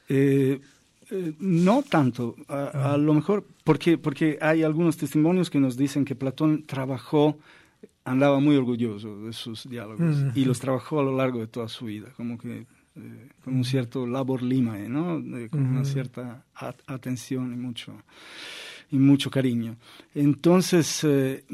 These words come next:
Speaker 1: eh, me parece difícil que, e-, e-, efectivamente son obras de artes. Los de Aristóteles son apuntes.
Speaker 2: Ujú.
Speaker 1: Eh, eh, también allá hay, hay cuestiones es-, estilísticas y interesantes, pero las obras platónicas de verdad son piezas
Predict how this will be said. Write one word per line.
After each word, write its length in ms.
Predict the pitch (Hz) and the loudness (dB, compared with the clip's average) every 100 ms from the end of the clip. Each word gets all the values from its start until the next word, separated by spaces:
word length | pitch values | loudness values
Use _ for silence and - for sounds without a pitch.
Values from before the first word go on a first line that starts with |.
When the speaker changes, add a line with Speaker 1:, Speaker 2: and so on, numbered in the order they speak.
| 165 - | -6 -2
Speaker 1:
eh, 440 | 151 139 135 135 131 127 123 - - - - | 2 4 4 2 2 0 -2 -6 -16 -18 -6
me 140 | 139 117 | -4 0
parece 260 | 151 - | 0 2
difícil 540 | 143 127 - 147 - 147 | 0 0 -4 -4 -2 0
que, 340 | 139 131 123 _ - | 0 0 -4 _ -10
e-, 160 | 139 - | -8 2
e-, 160 | 160 147 | 6 6
efectivamente 580 | - 135 151 151 170 | 4 0 2 2 0
son 240 | 147 139 127 | -4 -4 -2
obras 280 | 131 101 101 | -4 -8 -10
de 120 | 107 | -6
artes. 460 | 117 101 113 107 - - - | -6 -8 -16 -20 -20 -20 -2
Los 240 | 147 160 | 6 8
de 80 | 151 | 8
Aristóteles 520 | 143 135 190 190 143 | 6 6 0 0 -2
son 180 | - 135 | -2 -6
apuntes. 640 | 104 110 98 - 113 - _ _ - - - - | -8 -12 -16 -18 -20 -20 _ _ -20 -20 -20 -8
Speaker 2:
Ujú. 80 | 131 | -2
Speaker 1:
Eh, 600 | 127 123 120 120 117 123 | 0 2 2 0 -2 -4
eh, 720 | 123 120 117 117 113 110 120 - | -4 -2 -2 -4 -6 -8 -12 -10
también 320 | - 135 135 | 2 4 4
allá 560 | 117 113 151 143 120 110 | 2 4 6 6 2 -6
hay, 200 | 113 117 | -6 -6
hay 180 | 123 117 | -6 -8
cuestiones 480 | 127 - 131 120 123 | -8 -2 -2 -2 -8
es-, 160 | - | -12
estilísticas 800 | - 123 117 123 143 143 123 113 | -12 -10 -6 -4 -4 -8 -12 -8
y 40 | 131 | -6
interesantes, 760 | 123 120 123 120 127 113 117 | -6 -6 -8 -8 -8 -8 -4
pero 300 | - 160 151 110 | 4 6 6 2
las 200 | 127 135 | -2 2
obras 240 | 147 135 | 2 2
platónicas 540 | 139 123 160 156 147 120 | -2 -2 2 2 0 -8
de 80 | |
verdad 260 | 120 127 139 | -6 -4 -4
son 300 | - 135 120 | -4 -8 -8
piezas 680 | 120 135 123 123 117 - | -4 -6 -4 -8 -10 -12